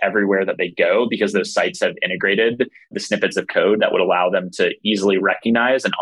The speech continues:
onboard or log in that user. And that's where we do see the two-pronged approach of Stitch as being a developer-focused company that also is putting out this passport for the internet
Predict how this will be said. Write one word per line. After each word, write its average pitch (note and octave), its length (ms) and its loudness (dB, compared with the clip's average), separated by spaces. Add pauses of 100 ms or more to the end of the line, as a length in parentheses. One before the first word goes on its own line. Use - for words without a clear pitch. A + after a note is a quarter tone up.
onboard A#2 380 0
or G2+ 120 2
log F2+ 260 -2
in F#2 80 -6
that F2+ 200 -2
user. C#3 480 0 (120)
And B2 120 0
that's D3 240 0
where B2+ 320 2
we A2 140 -4
do D#3 400 -2
see A#2+ 260 2
the G2+ 140 2
two-pronged G#2+ 560 0
approach - 600 -2
of - 100 0
Stitch - 400 -2
as G2 160 0
being G2 380 0 (320)
a G#2 40 2
developer-focused B2+ 760 2
company E3 500 0 (300)
that A#2 100 2
also A#2 600 2
is G#2+ 160 -4
putting G#2 260 -2
out G2 200 0
this - 100 -18
passport G#2+ 500 -2
for G#2 80 -8
the F#2 60 2
internet B2+ 320 2